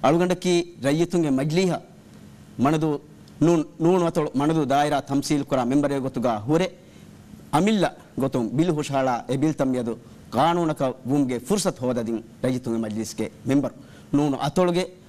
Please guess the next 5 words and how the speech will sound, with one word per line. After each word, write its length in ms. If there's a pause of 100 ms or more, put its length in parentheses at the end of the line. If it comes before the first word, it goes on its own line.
(220)
ಮಣದೂಗೆ 580
ದಾರಿಯೇ 400 (280)
ಮಣದೂಗೆ 500 (320)
ಮಣದು 340
ದಾಯರಾಯ 480